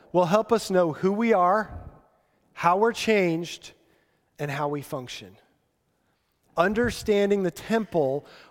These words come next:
will help us know who we are, how we're changed, and how we function.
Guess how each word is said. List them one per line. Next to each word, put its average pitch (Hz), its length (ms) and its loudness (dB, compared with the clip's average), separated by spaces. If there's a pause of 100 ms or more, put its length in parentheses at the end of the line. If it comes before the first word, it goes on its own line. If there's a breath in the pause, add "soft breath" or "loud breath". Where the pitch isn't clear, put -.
will 160 140 2
help 208 360 0
us 226 220 0
know 180 240 2
who 190 180 -2
we 220 240 2
are, 160 380 2 (300 loud breath)
how 170 340 -2
we're 185 160 -2
changed, 139 880 -8 (640)
and 135 160 -12
how 143 240 -8
we 139 140 -10
function. 113 640 -16